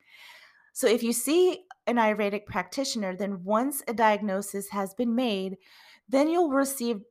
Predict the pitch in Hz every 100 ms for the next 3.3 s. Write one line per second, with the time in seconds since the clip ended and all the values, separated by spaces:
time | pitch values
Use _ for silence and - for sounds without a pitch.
0 | - 208 208 220 226 311 320 - - -
1 | - 226 220 240 240 254 240 220 208 202
2 | 208 208 202 214 208 - 202 226 262 277
3 | 285 302